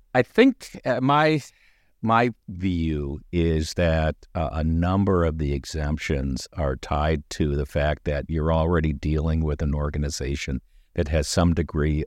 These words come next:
of, uh, regulatory oversight. So, um, you have, um, publicly traded companies that are filing,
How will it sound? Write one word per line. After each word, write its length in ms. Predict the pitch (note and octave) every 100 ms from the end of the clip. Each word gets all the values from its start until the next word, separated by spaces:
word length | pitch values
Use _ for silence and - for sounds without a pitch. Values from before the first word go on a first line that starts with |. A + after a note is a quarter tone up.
| -
of, 560 | D2+ D2 D2 D2+ E2 - -
uh, 80 | E2+
regulatory 640 | D#2+ E2 D2+ D2+ - C#2 C#2+
oversight. 640 | C#2+ C2+ C2 - B1+ A#1+ - - _ _ - _ _ _ _ _ _ _ _
So, 640 | - G2+ F2 D#2+ D#2+ D#2 - _
um, 580 | E2 D#2 D2+ D2+ D#2 D2+ -
you 220 | F2+ F2+
have, 580 | F2 F#2+ F#2+ F2+ D#2+ D#2 - _ _ -
um, 540 | D#2+ D2 C#2 C#2+ - - _ _
publicly 460 | - A2+ A#2+ A#2 G#2
traded 480 | F#2+ - F2 F2+ E2+
companies 640 | F#2+ F2+ F2+ F2+ F#2+ F#2+
that 180 | - D2+
are 120 | D2+
filing, 680 | D2 E2 D#2 D#2+ D#2+ E2 D#2